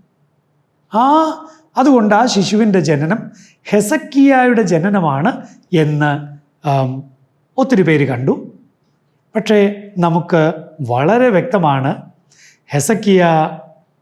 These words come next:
അധികം നാൾ നിലനിന്നില്ലല്ലോ. ഹെസക്കിയായുടെ കാലത്തു തന്നെ വലിയ തകർച്ചകൾ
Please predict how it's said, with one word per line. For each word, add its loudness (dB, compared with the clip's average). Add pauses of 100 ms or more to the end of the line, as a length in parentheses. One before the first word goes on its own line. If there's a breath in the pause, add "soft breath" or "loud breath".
(380)
അധികം 0
നാൾ 0
നിലനിന്നില്ലല്ലോ. -2 (880 soft breath)
ഹെസക്കിയായുടെ 2
കാലത്തു 0
തന്നെ -2
വലിയ 2
തകർച്ചകൾ -2